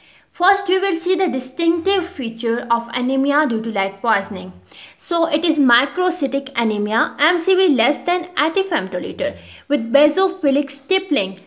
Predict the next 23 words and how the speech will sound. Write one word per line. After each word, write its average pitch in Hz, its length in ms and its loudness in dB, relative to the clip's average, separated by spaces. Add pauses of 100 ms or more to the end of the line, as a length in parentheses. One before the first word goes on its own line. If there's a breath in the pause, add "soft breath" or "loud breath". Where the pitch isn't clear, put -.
aggregation 277 720 0
of 240 180 0
the 226 140 0
residual 254 480 2
ribosome 220 840 -2
on 320 240 4
the 302 100 4
peripheral 220 480 -2
blood 202 260 -2
smear, 202 500 -4 (420 loud breath)
hemolysis, 320 800 2
destruction 311 720 -2
and 220 280 -2
lysis 226 460 -2
of 214 180 -4
the - 80 -4
R 226 180 2
B 269 140 -2
C, 349 300 -4 (320 loud breath)
and 277 180 0
sideroblastic 302 1000 0
anemia-like 202 640 -4
feature. - 420 -10